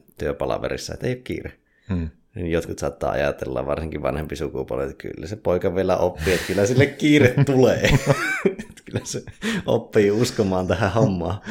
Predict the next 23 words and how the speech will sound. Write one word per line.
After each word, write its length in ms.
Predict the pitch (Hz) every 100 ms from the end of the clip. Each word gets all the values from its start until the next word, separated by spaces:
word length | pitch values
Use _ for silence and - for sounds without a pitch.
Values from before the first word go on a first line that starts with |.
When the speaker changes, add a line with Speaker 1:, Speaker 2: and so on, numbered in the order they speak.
| 220 - _
Speaker 2:
Se 180 | - 107
on 160 | 98
kuitenkin 440 | 101 104 104 104 -
tahtotila. 800 | 135 117 - 90 78 82 78 - - _ -
Tahtotila 640 | 143 123 107 92 95 85
on 280 | 78 90 78
kiire. 720 | - 92 87 78 82 85 - _ _ _ _ - _ _
Onko 240 | 98 95 87
tota, 560 | 92 90 92 85 82 - _ -
onko 260 | 113 107
ollut 200 | 107 107
muita 380 | 131 147 110 92
sanoja 600 | - 98 92 87 78 -
tai, 500 | - - - - - -
tai 200 | - -
konsepteja, 680 | 92 90 87 - - - - -
joiden 360 | - - - - _
tiimoilla 520 | - 85 82 - 135 -
on 120 | 90 - _
viime 240 | 95 92 85
aikoina 460 | - - - -
mennyt 340 | 90 87 87 - _ _ _ - - - - -
aika? 420 | 90 82 - -